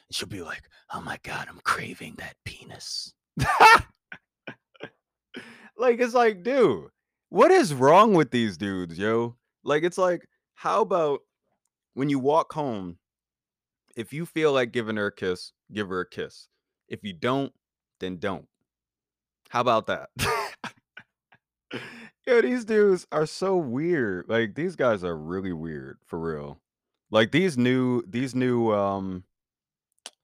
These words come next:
these new, um, what do we call 'em? Influencers, like, ted Talkians, whatever the f-, hell you wanna call 'em. I'm trying not to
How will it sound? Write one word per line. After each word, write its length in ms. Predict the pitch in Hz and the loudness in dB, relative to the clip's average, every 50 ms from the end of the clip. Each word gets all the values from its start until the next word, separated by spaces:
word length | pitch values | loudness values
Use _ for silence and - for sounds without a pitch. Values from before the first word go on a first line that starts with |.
| _ _ _ _ _ _ _ _ _ _ _ _ _ _ _ _ _ - | _ _ _ _ _ _ _ _ _ _ _ _ _ _ _ _ _ -2
these 280 | 143 165 185 180 151 151 | 0 0 0 0 -2 -2
new, 520 | 156 151 151 147 143 139 135 131 127 120 - _ | 0 2 2 2 2 2 2 2 0 -2 -2 _
um, 720 | - 110 107 104 104 101 101 98 98 95 95 95 95 95 101 _ _ _ _ _ _ _ _ _ _ _ _ _ _ _ _ _ - | 0 2 2 4 2 2 2 2 0 -2 -4 -6 -10 -14 -16 _ _ _ _ _ _ _ _ _ _ _ _ _ _ _ _ _ -16
what 300 | 120 120 123 135 156 151 | -14 -10 -6 -4 -4 -4
do 60 | 147 | -4
we 140 | 127 120 113 | -4 -6 -6
call 300 | - - 107 101 95 90 | -4 -2 0 0 0 -2
'em? 120 | 87 85 - | -4 -8 -8
Influencers, 1160 | - 113 123 120 - 123 120 120 117 117 113 - 117 110 110 107 107 107 104 98 - - - - _ _ _ _ - | -6 -8 -8 -6 -6 -6 -4 -4 -4 -4 -4 -4 -4 -2 -2 -2 -2 -4 -6 -8 -12 -14 -16 -18 _ _ _ _ -12
like, 320 | 95 95 92 90 90 85 78 _ _ _ _ _ _ _ _ _ _ _ - | -6 -4 -4 -2 -4 -6 -8 _ _ _ _ _ _ _ _ _ _ _ -6
ted 280 | - 113 113 110 104 | -2 -2 -2 -4 -6
Talkians, 960 | - - 110 107 107 - 110 107 107 104 107 107 107 104 101 - - - - _ _ | -6 -6 -4 -4 -6 -6 -10 -10 -8 -8 -8 -8 -10 -12 -12 -14 -18 -18 -20 _ _
whatever 360 | _ - 110 110 113 110 110 107 | _ -8 -6 -4 -4 -4 -6 -8
the 80 | 101 | -8
f-, 100 | - _ _ _ _ _ _ _ _ _ _ | -10 _ _ _ _ _ _ _ _ _ _
hell 300 | - - 113 110 113 110 | -12 -6 -4 -4 -4 -4
you 140 | 107 107 | -4 -6
wanna 180 | 104 107 104 101 | -6 -6 -6 -8
call 340 | - - 110 101 101 101 104 | -8 -8 -6 -6 -4 -4 -6
'em. 200 | 104 101 101 98 - | -6 -8 -10 -12 -14
I'm 60 | 85 | -14
trying 240 | - - 131 120 104 | -12 -8 -8 -6 -6
not 160 | 92 85 - | -6 -8 -8
to 220 | 85 82 80 73 | -10 -12 -12 -14